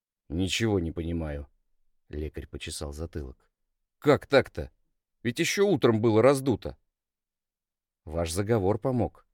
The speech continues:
скрыв самодовольную ухмылку, ответил я. «Этому лекарю далеко до моих рун. Очень далеко». «Может быть»,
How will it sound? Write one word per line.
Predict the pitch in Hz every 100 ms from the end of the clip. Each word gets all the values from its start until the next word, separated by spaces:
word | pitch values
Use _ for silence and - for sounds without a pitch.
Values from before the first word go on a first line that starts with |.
| _ _ _ _
скрыв | - 73 73
самодовольную | - 71 71 76 76 71 71
ухмылку, | 71 - 87 82 73
ответил | 69 73 - 85
я. | 80 64 - _ _ _ _ _ _ _ _ -
«Этому | 117 113 110
лекарю | 110 113 - 87
далеко | 82 92 95 131
до | 87
моих | 71 62 -
рун. | 71 69 65 _ _ _ _ _ _ _
Очень | - 101 - - 69
далеко». | 69 65 - 64 64 _ _ _ _ _ _ _ _ _ _ _ _ _ _ _ _ _ _
«Может | - 120 147 185 151
быть», | 123 117 107 - -